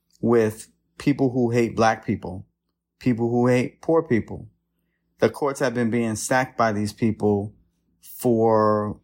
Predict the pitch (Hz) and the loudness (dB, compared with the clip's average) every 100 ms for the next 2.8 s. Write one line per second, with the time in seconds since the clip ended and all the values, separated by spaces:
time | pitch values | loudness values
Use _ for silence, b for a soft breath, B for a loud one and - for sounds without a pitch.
0 | - 110 104 131 139 123 120 117 - 123 | -4 -4 0 0 2 2 0 0 0 0
1 | 113 90 87 _ _ _ _ _ _ _ | 0 -2 -10 _ _ _ _ _ _ _
2 | - 127 123 120 117 113 110 | -4 0 2 2 0 -2 -4